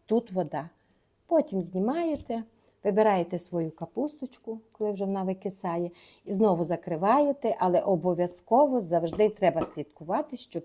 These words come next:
тут була вода. Це називається водяний замок. Дуже рекомендую цю бочечку, ви знаєте, <laughs> вона дуже файна, я рекомендую. Але все одно квасьте в кастрюлях,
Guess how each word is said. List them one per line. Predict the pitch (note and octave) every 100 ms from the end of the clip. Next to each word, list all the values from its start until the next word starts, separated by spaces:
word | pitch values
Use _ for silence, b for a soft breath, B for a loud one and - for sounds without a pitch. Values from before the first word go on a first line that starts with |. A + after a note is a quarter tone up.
| _
тут | - C4+ - _
була | D#3 E3+ E3 D3+
вода. | D3 D3 b b b b _ -
Це | A#3
називається | F3 D#3+ F3 A#3 C4+ -
водяний | D#3+ D#3 D3+ E3+
замок. | G3+ D#3 D3+ D3+ _ _ _ _ -
Дуже | A3+ G3+ F#3+
рекомендую | F#3 F#3 F#3 F#3 F#3 F3
цю | E3+ -
бочечку, | D#3+ E3+ E3+ F#3 - F#3+
ви | G3
знаєте, | F#3 F#3+ G3 - -
<laughs> |
вона | G3 E3 G3 F#3
дуже | G3 F#3+
файна, | F#3+ E3+ F3+ F#3 F#3+ F#3+ B B -
я | G3
рекомендую. | F#3+ F#3+ G3+ F3+ F#3+ - -
Але | G3+ G#3+
все | G#3 - A#3
одно | A3+ G3 F#3
квасьте | E3+ F#3+ G#3+ A#3+ - A3+
в | G#3+
кастрюлях, | - F#3+ F#3+ F#3+ A3 A#3 A3 A3